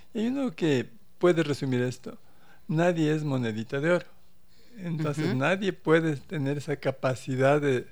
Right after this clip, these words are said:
Speaker 1: ser aceptado por todo el mundo. Y en, hay personas que nos van a valorar, aceptar, y hay otras, pues, que realmente nos van a rechazar.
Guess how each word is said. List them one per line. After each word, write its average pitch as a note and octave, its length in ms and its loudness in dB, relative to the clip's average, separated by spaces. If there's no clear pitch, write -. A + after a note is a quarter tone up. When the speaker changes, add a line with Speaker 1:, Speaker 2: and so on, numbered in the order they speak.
Speaker 1:
ser D3 260 0
aceptado C3+ 680 -2
por C3+ 180 -10
todo C#3+ 200 -4
el D#3+ 80 -4
mundo. G3 440 -4
Y G3 100 -2
en, G3+ 220 -4
hay B3+ 140 -2
personas D3 840 0
que G3+ 60 -2
nos A#2+ 160 0
van A2+ 160 0
a A2+ 40 0
valorar, E3+ 720 4
aceptar, G3+ 600 -4
y C4 60 -6
hay B3 140 0
otras, B3 460 -6
pues, - 240 -6
que E3+ 340 4
realmente F3 720 0
nos D3+ 400 4
van B2 220 4
a A2+ 60 2
rechazar. C3+ 580 -8